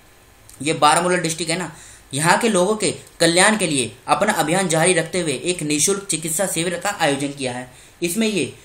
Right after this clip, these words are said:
लोगों को मेडिसिन, सैनिटाइजर, फेस मास्क प्रोवाइड कराएंगे। तो इस क्वेश्चन का बी आंसर सही है,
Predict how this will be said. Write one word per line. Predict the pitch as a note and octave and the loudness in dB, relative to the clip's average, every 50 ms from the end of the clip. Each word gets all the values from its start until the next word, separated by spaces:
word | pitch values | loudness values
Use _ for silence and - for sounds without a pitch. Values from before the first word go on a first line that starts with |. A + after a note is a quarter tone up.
| - - | -16 -6
लोगों | C#3 D#3+ F3 F#3 F#3 | -2 0 2 2 2
को | F#3 F#3 | 0 0
मेडिसिन, | E3+ D3+ C#3+ D3 D3+ D3 D3+ E3 D#3+ D#3 D#3 | 0 2 2 2 2 0 -2 -4 -4 -4 -4
सैनिटाइजर, | D#3+ D3+ D3+ D3+ D3 D3 C#3+ D#3+ D#3 D#3 | -4 -4 -2 0 0 0 0 -2 -4 -6
फेस | - - E3 F#3 F3+ - - D3+ | -4 -2 -2 0 -2 -2 -4 -4
मास्क | D3+ - C3+ B2+ - - - - - | -2 -2 0 0 -2 -6 -8 -12 -6
प्रोवाइड | D3 C#3+ C#3 D3 D3+ D3 - | -2 2 2 2 2 2 0
कराएंगे। | C3 B2+ B2 A#2+ A#2 A2+ A2 A2 - - - - - | 0 0 0 -2 -4 -6 -8 -10 -14 -20 -20 -8 -2
तो | F3+ | 0
इस | F#3 G3 F#3+ G3 | 0 2 0 2
क्वेश्चन | - F#3 F3 - F3 E3 | 0 0 0 0 -2 -2
का | D3+ D3 A#2 A2 A2 A#2 | -4 -4 -6 -6 -10 -12
बी | A#2 B2 E3 F#3+ | -6 -6 -6 -6
आंसर | - - D3+ C#3+ D#3+ D3 | -4 -6 -4 -4 -4 -4
सही | - C3+ B2+ C#3 | -6 -6 -6 -6
है, | E3+ F3+ F3+ | -6 -6 -8